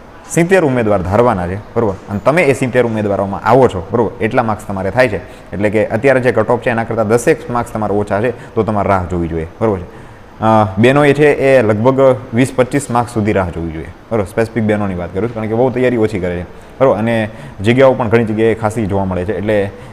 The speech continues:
બહેનોએ તો તૈયારી કરવી જોઈએ, બરાબર. ચલો, અ, મળે છે બાકી કોઈ નવા મતલબ જો, અ, સોલ્યુશન્સ હશે તો હું તમારા સાથે શેર કરતો રહીશ.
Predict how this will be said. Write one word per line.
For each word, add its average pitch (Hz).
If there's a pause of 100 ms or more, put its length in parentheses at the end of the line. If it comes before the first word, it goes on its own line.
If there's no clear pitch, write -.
બહેનોએ 123
તો 113
તૈયારી 104
કરવી 87
જોઈએ, 87 (140)
બરાબર. 110 (320)
ચલો, 156 (160)
અ, 113
મળે 139
છે 143
બાકી 117
કોઈ 123
નવા 120 (140)
મતલબ 110
જો, 113
અ, 107
સોલ્યુશન્સ 120
હશે 120
તો 101
હું 107
તમારા 107
સાથે 107
શેર 107
કરતો 104
રહીશ. 92